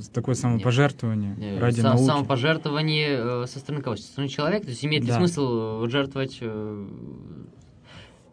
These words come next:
Speaker 2: э, человеку ради науки?
Speaker 1: Да.
Speaker 2: Ты не просто ради науки жертвуешь. Ты жертвуешь, во-первых, ради, ну, видимо, любимого дела.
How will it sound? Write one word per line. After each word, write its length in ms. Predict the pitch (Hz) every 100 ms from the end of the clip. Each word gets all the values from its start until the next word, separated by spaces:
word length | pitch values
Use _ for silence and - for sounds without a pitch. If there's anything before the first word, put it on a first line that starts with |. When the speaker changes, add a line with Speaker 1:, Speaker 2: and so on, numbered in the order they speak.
| -
Speaker 2:
э, 220 | 80 80 - -
человеку 600 | - 143 127 151 170 135
ради 420 | 123 135 131 127 117
науки? 400 | 135 202 - - _ _ _ -
Speaker 1:
Да. 380 | - 123 117 107
Speaker 2:
Ты 80 | 156
не 160 | 185
просто 400 | 175 120 127 - 131
ради 160 | 127
науки 340 | 127 135 131 123
жертвуешь. 480 | 110 104 101 92 -
Ты 180 | -
жертвуешь, 640 | 143 147 139 131 123 - -
во-первых, 580 | - 131 135 165 110 101
ради, 340 | 117 139 127 -
ну, 100 | 127
видимо, 380 | 131 147 143 139
любимого 760 | 139 139 151 175 147 113 98
дела. 440 | 90 107 127 101